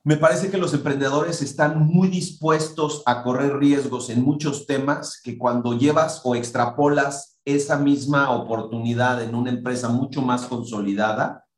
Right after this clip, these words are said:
simplemente no se presenta, no hay esa, esa voluntad de correr ese riesgo. Y un poco en ese sentido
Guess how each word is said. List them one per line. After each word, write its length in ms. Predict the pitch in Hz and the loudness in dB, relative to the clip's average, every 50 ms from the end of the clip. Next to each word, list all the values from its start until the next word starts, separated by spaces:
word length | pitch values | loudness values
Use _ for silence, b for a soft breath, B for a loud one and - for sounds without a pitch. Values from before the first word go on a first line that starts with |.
| _ _ _ _ | _ _ _ _
simplemente 600 | - - 147 123 151 147 143 139 - - 143 135 | -4 -4 -2 0 2 2 2 0 0 -2 -2 -4
no 120 | 127 131 135 | -4 -4 -6
se 140 | - 147 | -6 -6
presenta, 800 | 143 - 127 117 - - 123 123 120 123 123 123 123 123 - - 139 131 - 123 | -4 -4 -4 -4 -2 0 0 0 0 2 2 2 2 2 0 -4 -12 -14 -10 -6
no 160 | 143 147 156 | -2 0 2
hay 160 | 156 156 - | 2 2 0
esa, 540 | 151 - - 156 147 135 - - - - _ | -4 -4 0 0 0 0 -2 -6 -14 -16 _
esa 220 | - 147 - 165 156 | -6 -2 0 2 2
voluntad 640 | 151 143 135 127 123 120 117 - 139 139 139 127 | 2 2 0 0 -2 -4 -2 0 0 2 0 0
de 160 | 120 113 - 117 | -4 -6 -6 -4
correr 260 | 117 107 117 120 120 | -4 -2 -2 -2 -2
ese 200 | 117 - 120 107 | -2 -2 -4 -4
riesgo. 340 | 104 113 113 107 101 110 113 | -4 -4 -4 -4 -2 -2 -2
Y 80 | 135 | -2
un 80 | - - | -2 -2
poco 200 | 143 147 - 160 | -4 -4 -2 0
en 80 | 151 | 0
ese 160 | 156 151 156 151 | 0 -2 -2 -4
sentido 680 | - 131 123 123 143 139 135 139 139 139 139 - _ | -4 -4 -2 2 2 2 4 2 0 -2 -4 -10 _